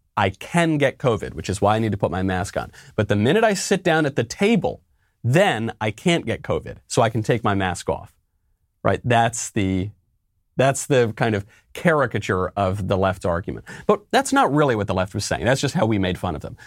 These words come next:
What the left was really saying is that you can't eat with a mask on.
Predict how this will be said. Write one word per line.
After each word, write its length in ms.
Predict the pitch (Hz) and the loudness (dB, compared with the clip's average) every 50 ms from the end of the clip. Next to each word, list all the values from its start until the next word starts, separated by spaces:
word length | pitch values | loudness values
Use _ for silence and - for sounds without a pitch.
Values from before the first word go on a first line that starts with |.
| - - | -2 0
What 120 | 131 135 | 0 2
the 100 | - 127 | 2 2
left 260 | 110 123 151 185 - - | 2 2 0 0 0 -2
was 160 | 226 190 156 | -2 0 2
really 260 | 135 135 147 175 180 | 2 2 2 2 0
saying 480 | 175 - 117 85 71 62 60 78 110 - - _ _ _ _ _ _ | 0 0 0 0 0 -4 -6 -8 -8 -8 -10 _ _ _ _ _ _
is 180 | 135 131 113 113 | 0 0 2 2
that 440 | 113 98 87 85 82 - - - - _ _ _ _ _ _ _ _ _ _ _ _ _ _ _ _ | 2 2 2 2 0 -2 -6 -12 -20 _ _ _ _ _ _ _ _ _ _ _ _ _ _ _ _
you 120 | 156 151 147 | 0 0 0
can't 320 | - - 175 160 - - | 2 0 0 0 0 -2
eat 160 | 127 127 123 | -4 -4 -2
with 100 | 123 127 | 0 0
a 40 | 131 | 2
mask 320 | 151 190 202 170 - - - | 2 2 2 0 -2 -4 -6
on. 140 | - - | -8 -8